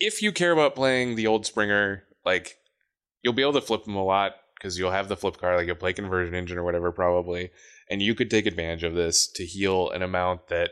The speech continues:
well, I, I personally don't think that healing is very good. The, like,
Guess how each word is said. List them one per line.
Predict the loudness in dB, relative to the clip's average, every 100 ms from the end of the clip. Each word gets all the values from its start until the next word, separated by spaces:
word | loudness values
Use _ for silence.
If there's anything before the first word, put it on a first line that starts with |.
| -6 -20 -20 -20 -20 _ _ -4
well, | 0 0
I, | 0 0 -2 -6
I | -4 -4
personally | -2 -2 2
don't | 0 0
think | 0
that | -2
healing | 0 0 0
is | 0
very | 0
good. | 2 2 2 -2 -12 _ _ -4
The, | 2 4 4 4 4 2 0 _ _ _ _ _ -4
like, | -4 -4